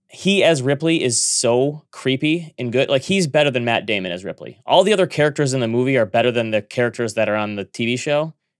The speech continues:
But him as Ripley is, he's so, so good. And, uh, so yeah, it, it's, it's like the movie, but more slow and a little tedious, and they made some different choices, but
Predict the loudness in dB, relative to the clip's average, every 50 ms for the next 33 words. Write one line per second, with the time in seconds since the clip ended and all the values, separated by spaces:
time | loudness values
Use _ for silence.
0 | _ _ -6 -2 0 2 2 2 2 2 0 -2 0 0 -2 -2 -2 -2 -2 -2
1 | -2 -4 -6 -10 _ _ _ _ _ _ _ _ _ -2 -2 0 -2 -6 -4 -2
2 | 0 0 0 0 -2 -2 -4 -4 -2 0 2 2 2 0 -2 -4 -6 -4 -2 -2
3 | -2 -2 -2 -4 -4 -4 -6 -10 _ _ _ _ _ _ _ _ _ _ _ -4
4 | -2 -2 -2 -2 -2 -2 -2 -2 -2 -4 -6 -10 _ _ -6 -2 -2 -2 -2 -2
5 | -4 -4 -4 -6 _ _ _ _ _ _ _ _ _ _ _ -4 -4 -2 -2 -4
6 | -6 -6 -10 _ _ -6 -6 -6 -2 0 0 0 2 0 0 0 2 2 2 2
7 | 4 4 2 2 0 -6 -10 _ -4 -4 -4 -2 -2 -2 0 -2 -2 0 2 4
8 | 4 4 4 4 2 0 -2 -6 -10 _ _ _ _ -10 -6 -6 -6 -6 -8 -6
9 | -4 -2 0 2 2 0 0 -2 -4 -6 -8 -10 -10 _ -6 -4 -2 -2 -4 -4
10 | -6 -6 -6 -6 -6 -10 -10 -14 _ _ _ _ _ _ -4 -2 -2 -2 -2 -4
11 | -8 -6 -4 -4 -6 -6